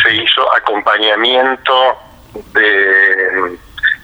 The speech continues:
de actividades complementarias, porque la verdad que esto del aislamiento nos está afectando a todos de diversa manera. Entonces, tratar de mantener, eh, algún tipo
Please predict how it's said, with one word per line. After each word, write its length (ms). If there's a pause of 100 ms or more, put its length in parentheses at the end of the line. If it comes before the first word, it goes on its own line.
(160)
de 120
actividades 680
complementarias, 1000
porque 200
la 120
verdad 300
que 80
esto 200
del 140
aislamiento 640
nos 220
está 140
afectando 840
a 120
todos 480
de 80
diversa 320
manera. 440 (640)
Entonces, 560 (100)
tratar 380
de 100
mantener, 680 (1400)
eh, 500 (200)
algún 340
tipo 540